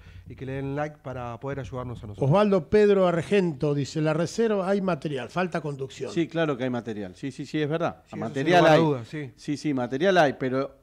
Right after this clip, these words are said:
Speaker 3: los chicos no están para debutar en primera. Le falta mucho roce.
Speaker 2: Pero bueno, está diciendo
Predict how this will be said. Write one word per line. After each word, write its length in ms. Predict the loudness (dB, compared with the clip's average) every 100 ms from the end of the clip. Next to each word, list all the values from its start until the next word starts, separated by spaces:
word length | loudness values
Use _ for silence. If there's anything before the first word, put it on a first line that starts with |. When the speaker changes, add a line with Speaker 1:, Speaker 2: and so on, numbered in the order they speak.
| -6
Speaker 3:
los 220 | -6 -4
chicos 280 | -4 -2 -2
no 60 |
están 180 | -2 -2
para 140 | -2
debutar 260 | -2 -2 -4
en 100 | -6
primera. 400 | -6 -8 -10 -10 -10 -10 _ -20 _
Le 100 | -16
falta 300 | -8 -8 -6
mucho 480 | -6 -4 -4 -4 -4
roce. 420 | -2 -4 -4 -4 -2
Speaker 2:
Pero 140 | 2
bueno, 280 | 2 2 -2
está 220 | -8 -6
diciendo 600 | -4 -2 -2 -2 -4 -6